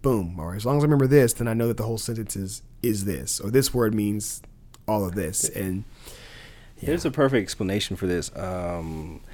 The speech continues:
Speaker 2: Fresh Prince of Bel-Air, Alfonso. Am I saying his name right? The one that played Carlton?
Speaker 1: Yes.
Speaker 2: So he mentioned how they had to memorize lines very quickly,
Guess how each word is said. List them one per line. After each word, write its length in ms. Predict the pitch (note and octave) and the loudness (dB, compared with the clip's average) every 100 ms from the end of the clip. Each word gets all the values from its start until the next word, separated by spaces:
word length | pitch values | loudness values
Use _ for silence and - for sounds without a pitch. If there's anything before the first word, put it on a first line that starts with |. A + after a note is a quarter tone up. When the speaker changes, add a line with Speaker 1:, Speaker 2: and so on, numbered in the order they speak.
| - - - - - | -20 -20 -20 -20 -6
Speaker 2:
Fresh 240 | - A#2+ | -2 2
Prince 200 | - A#2+ | 2 2
of 60 | G2+ | 4
Bel-Air, 680 | G#2 G2 F2+ E2 E2+ - - - | 4 6 4 0 -4 -8 -12 -6
Alfonso. 840 | F2+ - G#2+ F#2+ F2+ D2+ - - - - - - - - | -2 2 2 2 -2 -4 -6 -14 -16 -20 -20 -20 -20 -10
Am 80 | G#2+ | -6
I 40 | |
saying 220 | - A#2 | 0 0
his 100 | A2 | 2
name 200 | A2+ A2+ | 2 2
right? 240 | A2 A2 F#2 | 4 2 2
The 80 | G2 | 0
one 160 | G2 | 2
that 80 | G2 | 0
played 180 | - F#2+ | 0 0
Carlton? 480 | A#2 G#2+ G#2+ A#2+ A#2 | 4 2 2 -2 -2
Speaker 1:
Yes. 680 | - G2 - - - - - - - | 0 0 0 -6 -6 -8 -12 -14 -2
Speaker 2:
So 260 | - A2 G#2 | 4 8 8
he 160 | A#2 | 8
mentioned 380 | D3 C3 - A2 | 8 8 6 4
how 380 | G#2 G#2+ G2 F#2+ F2+ | 4 4 4 4 4
they 180 | G2+ | 4
had 200 | G2 F#2 E2+ | 4 2 -2
to 80 | |
memorize 500 | F2 F#2 F2+ F2 F2+ F2 | -2 0 0 0 -2 -2
lines 560 | F2 E2+ F2 E2 - - - - - | -2 -2 -4 -6 -8 -12 -18 -16 0
very 260 | F#2+ F#2 | 2 2
quickly, 560 | - - - F2 E2 | 8 10 10 6 0